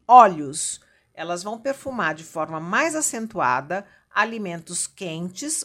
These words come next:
ou que passam por cozimento, assim como aqueles infundidos,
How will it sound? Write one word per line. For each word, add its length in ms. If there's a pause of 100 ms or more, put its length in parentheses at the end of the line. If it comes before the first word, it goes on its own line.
(120)
ou 200
que 140
passam 500
por 180
cozimento, 840 (460)
assim 460
como 200
aqueles 880 (460)
infundidos, 1300